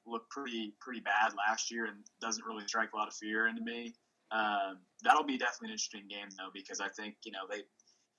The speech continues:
they pull in four or five recruits, star recruits, you know, like it's nobody's business. And so they just restock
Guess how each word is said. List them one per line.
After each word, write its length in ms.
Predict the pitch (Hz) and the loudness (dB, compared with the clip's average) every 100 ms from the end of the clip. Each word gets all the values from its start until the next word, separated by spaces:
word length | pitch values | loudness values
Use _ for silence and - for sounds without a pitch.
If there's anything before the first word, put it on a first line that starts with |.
| _ | _
they 120 | 127 127 | 0 2
pull 300 | - 131 127 | 4 4 4
in 80 | 120 | 2
four 240 | 120 127 | 4 6
or 40 | 123 | 8
five 280 | 117 120 117 - _ 117 | 10 8 6 -8 _ -10
recruits, 760 | 113 - 127 117 117 - - | -8 -4 -4 0 2 2 2
star 280 | - 117 117 | 4 8 8
recruits, 600 | 113 - 120 113 104 - - | 6 0 -2 2 4 4 2
you 100 | 113 | -4
know, 180 | 101 98 - - | -2 -4 -8 -6
like 140 | 113 110 | -4 2
it's 160 | 104 | 2
nobody's 300 | 113 110 104 | 2 0 -4
business. 500 | - 110 104 98 98 | -2 0 0 2 2
And 80 | 104 | 2
so 160 | - 101 | 0 0
they 120 | 104 | 0
just 200 | 104 - | 0 -2
restock 460 | 101 - 110 110 | 0 6 10 10